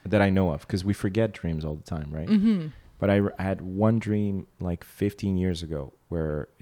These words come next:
Speaker 1: I was at a dinner party, and, uh, it was really cheesy.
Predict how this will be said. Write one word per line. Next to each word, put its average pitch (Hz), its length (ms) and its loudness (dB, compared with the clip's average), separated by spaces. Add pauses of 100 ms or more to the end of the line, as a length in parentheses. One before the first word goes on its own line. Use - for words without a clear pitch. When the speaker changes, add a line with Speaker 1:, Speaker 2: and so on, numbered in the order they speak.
(120)
Speaker 1:
I 85 80 -4
was 82 180 -4
at 85 100 0
a 78 80 0
dinner 92 280 0
party, 80 480 -2 (800)
and, 78 380 0 (220)
uh, 69 40 -10
it - 320 -12
was 85 120 -6
really 78 180 -2
cheesy. 78 320 -8